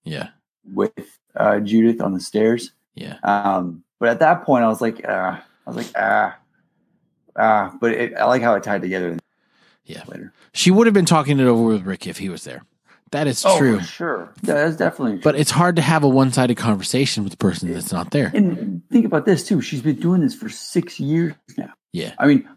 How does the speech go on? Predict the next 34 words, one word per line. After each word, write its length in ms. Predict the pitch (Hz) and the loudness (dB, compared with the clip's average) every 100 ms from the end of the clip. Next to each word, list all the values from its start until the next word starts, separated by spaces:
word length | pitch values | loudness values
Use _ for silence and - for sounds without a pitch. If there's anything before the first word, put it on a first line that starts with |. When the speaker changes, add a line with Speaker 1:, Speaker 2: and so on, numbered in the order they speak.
| - | -2
Speaker 2:
I 120 | 170 | 0
can 160 | 175 254 | 0 0
understand 920 | 170 127 - - 131 117 110 98 90 _ _ - | 0 -2 -4 -2 0 0 -2 -4 -8 _ _ -2
you 320 | 127 120 95 | 0 0 -4
losing 600 | - 113 127 120 117 107 107 | -6 0 2 4 4 2 2
loved 220 | 131 127 | 2 0
ones, 460 | 98 92 90 87 - _ _ _ _ _ _ - | -2 -4 -4 -8 -18 _ _ _ _ _ _ -2
not 360 | 151 147 - | 0 0 -4
talking 420 | - 113 139 151 | -4 -2 0 0
to 100 | 135 | 2
them 120 | 147 139 | 2 4
on 80 | |
a 40 | 127 | 4
regular 280 | 127 127 117 | 2 2 0
basis, 400 | 123 120 143 143 | 0 -2 -6 -4
but 280 | 123 113 | -2 -2
you 160 | - 110 | 0 2
miss 440 | 107 98 110 117 - | 2 2 0 -2 -4
their 160 | 107 | -6
presence. 680 | 90 - 110 90 - - - _ _ _ _ | -4 -2 -2 -4 -10 -20 -20 _ _ _ _
Speaker 1:
Yeah. 220 | - - - | -20 -20 -4
Speaker 2:
Um, 580 | - 107 92 87 85 104 _ _ _ _ _ _ _ - | 0 0 0 -2 -6 -12 _ _ _ _ _ _ _ -16
you 280 | - 127 | -4 0
miss 580 | 123 127 139 139 - - _ - 113 | 2 4 2 0 -6 -12 _ -12 -2
being 200 | 123 123 | 0 0
able 220 | 113 113 | 0 -2
to 120 | 117 | -4
communicate, 640 | 110 107 113 131 127 110 101 | -4 2 4 4 4 0 -2
especially 460 | - 117 110 110 | -2 -2 -2 -4
if 100 | 104 | -4
there's 180 | 107 101 | -4 -4
someone 280 | 110 104 101 | -2 0 0
that 140 | 98 | -2
you 420 | 101 101 107 101 | -4 -2 -2 -4